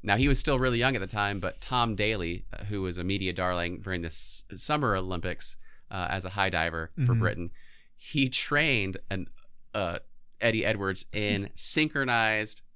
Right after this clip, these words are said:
Speaker 1: high dive. And so there's a video, um, of him doing a synchronized high dive with Tom Daley.
Speaker 2: Huh. <laughs>
Speaker 1: Uh, anyway, so
Speaker 2: That's
Speaker 1: do you
Speaker 2: probably his, like,
Speaker 1: remember
Speaker 2: career highlight.
Speaker 1: v-, viewer, listener, do you remember Eddie Edwards, Eddie the Eagle?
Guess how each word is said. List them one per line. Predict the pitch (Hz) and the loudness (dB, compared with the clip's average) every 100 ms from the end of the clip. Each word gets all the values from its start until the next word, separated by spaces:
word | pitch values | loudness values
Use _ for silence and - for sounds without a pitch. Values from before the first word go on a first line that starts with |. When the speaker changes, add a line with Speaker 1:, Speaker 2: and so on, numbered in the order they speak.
| - - | -20 0
Speaker 1:
high | 117 110 | 6 6
dive. | 104 80 80 - | 6 2 0 -2
And | 95 | -2
so | 107 98 | 0 0
there's | 95 107 101 | 2 0 0
a | |
video, | 98 101 98 95 92 - - - - - | 0 2 2 2 2 -4 -20 -20 -18 -10
um, | 95 85 82 - | -4 -2 -4 -4
of | 87 85 | -4 -4
him | 101 104 95 | -4 -4 -2
doing | 90 87 85 - | -2 -2 -4 -6
a | 82 82 80 - - | -6 -4 -4 -6 -12
synchronized | - 123 113 98 90 - | -6 -2 0 0 -2 0
high | 92 90 | 2 2
dive | 78 78 | 2 0
with | 90 - | -2 -2
Tom | 92 82 | -2 0
Daley. | 80 82 113 - - | -2 -2 -6 -12 -4
Speaker 2:
Huh. | - 135 113 | 2 2 2
<laughs> | - - - - - - - - - - - - - - | -4 -10 -10 -12 -12 -10 -10 -8 -6 -6 -8 -8 -8 -4
Speaker 1:
Uh, | - 95 - | 0 2 8
anyway, | 180 143 92 85 - - | 8 10 6 4 -2 -4
so | - 156 127 - - | 6 8 8 2 -2
Speaker 2:
That's | 170 - | 2 10
Speaker 1:
do | 220 | 12
you | 185 | 12
Speaker 2:
probably | 185 | 12
his, | 175 | 10
like, | 190 | 10
Speaker 1:
remember | 214 - | 8 6
Speaker 2:
career | 170 151 139 | 6 6 6
highlight. | 123 120 101 104 - - - - - - - - 110 | 6 4 2 -2 -6 -12 -14 -16 -20 -18 -16 -12 -8
Speaker 1:
v-, | 110 - | -8 -2
viewer, | 120 160 160 170 165 | 4 8 8 4 2
listener, | 147 147 147 135 | 0 2 4 4
do | 113 | 4
you | 123 | 2
remember | 127 123 120 | 2 0 0
Eddie | 123 120 - | 0 0 0
Edwards, | 120 120 120 - | 0 0 -2 0
Eddie | 127 123 | 2 2
the | 120 | 4
Eagle? | 127 120 120 | 4 6 4